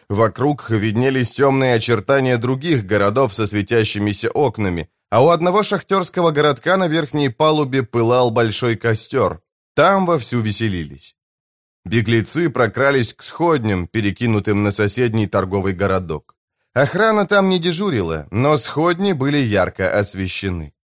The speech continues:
Как только Том и Эстер сошли на палубу соседей, сзади раздался оклик. "Эй!"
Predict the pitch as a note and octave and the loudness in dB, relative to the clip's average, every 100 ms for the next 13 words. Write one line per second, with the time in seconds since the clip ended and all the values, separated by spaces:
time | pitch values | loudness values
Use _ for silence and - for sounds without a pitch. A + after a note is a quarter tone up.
0 | _ _ _ - A#2 - C#3+ A#2 B2 C#3 | _ _ _ -2 -2 2 0 2 0 0
1 | B2+ - B2+ C3+ D3 - C#3 A2+ A#2+ A2 | 0 -2 -4 0 0 0 -4 0 -2 -2
2 | C3 B2 G#2+ B2+ A#2+ G#2+ G2 G#2 G#2 G2 | -2 0 0 0 0 0 -2 -2 -2 -2
3 | C#3+ D3+ B2 G2+ C#2 E2 E2 A#2+ D#3+ D#3 | -2 -2 -2 -4 -6 -10 -4 0 0 0
4 | D#3+ C#3+ D#3+ D3+ B2 E3 D3+ - C#2 - | 0 0 2 0 0 0 0 -2 -14 -18
5 | _ _ _ _ - C#4 G#3 G2+ | _ _ _ _ 0 2 2 0